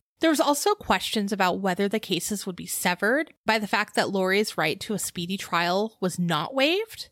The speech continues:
and there are statutory limits to how long after a preliminary hearing the trial can begin. The state did move to have Lori's case continued, so it would match Chad's timing, so they will be together still.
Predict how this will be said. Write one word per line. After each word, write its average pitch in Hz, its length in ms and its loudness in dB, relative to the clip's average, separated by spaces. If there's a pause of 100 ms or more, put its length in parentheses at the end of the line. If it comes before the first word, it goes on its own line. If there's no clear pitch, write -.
(100)
and 233 160 2
there 240 80 6
are 240 160 4
statutory 202 920 0
limits 190 600 0 (140)
to - 120 -4
how 214 300 2
long 220 300 2
after 196 280 0
a 185 60 4
preliminary 190 640 2
hearing 185 560 -2
the 196 80 0
trial 180 260 -2
can 170 160 -6
begin. 170 560 -4 (220)
The 208 80 2
state 285 360 2
did 202 240 0
move 190 480 2
to 214 100 0
have 175 280 -2
Lori's 175 280 0
case - 240 -2
continued, 190 720 -2
so 185 260 2
it 170 120 0
would 170 240 0
match 165 360 0
Chad's 160 440 -4
timing, 175 400 -2
so - 160 -2
they 185 120 4
will 175 180 -2
be 180 120 0
together - 380 0
still. - 320 -6